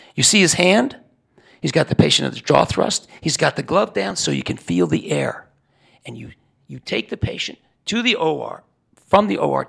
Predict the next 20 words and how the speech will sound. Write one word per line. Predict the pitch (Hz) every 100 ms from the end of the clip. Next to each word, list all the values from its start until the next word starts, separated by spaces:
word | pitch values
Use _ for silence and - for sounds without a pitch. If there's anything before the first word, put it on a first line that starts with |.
| _
to | - 160
the | 143
recovery | 139 - 175 135 110
room | 117 110 -
that | 151 -
way. | 131 120 - _ _
So | - 160
you're | 135 127 _ _
sure | - - 196 143 - _
in | 147
the | 123
handoff | 139 - - - _ _ -
that | 135
the | - -
airway | 139 123 117
is | -
patent. | - 120 - _ _ _ _ _ _ _ _ _ _ _ _ _ _ _ _ _ -
We | 175
have |
a | 165